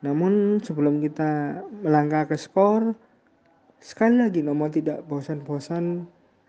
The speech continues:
ingin mengucapkan terima kasih kepada tujuh ribu tujuh ratus pendengar dari empat puluh lima negara yang sudah mendengarkan podcast ini sedari episode perdana.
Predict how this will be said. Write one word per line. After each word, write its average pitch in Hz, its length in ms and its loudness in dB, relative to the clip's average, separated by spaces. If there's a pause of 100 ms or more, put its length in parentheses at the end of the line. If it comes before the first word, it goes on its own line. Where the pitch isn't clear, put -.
(140)
ingin 143 300 0
mengucapkan 143 500 -4
terima 151 300 -2
kasih 147 480 -2 (960)
kepada 135 320 0 (720)
tujuh 160 320 2
ribu 143 400 0
tujuh 139 240 -2
ratus 139 320 -2
pendengar 147 560 -2
dari 143 240 2
empat 147 480 -10
puluh 139 260 -2
lima 151 220 -2
negara 147 480 -2
yang 147 100 -4
sudah 165 460 -2 (480)
mendengarkan 170 640 0
podcast 185 400 2
ini 202 240 4
sedari 180 640 2
episode 160 480 -4
perdana. 156 720 2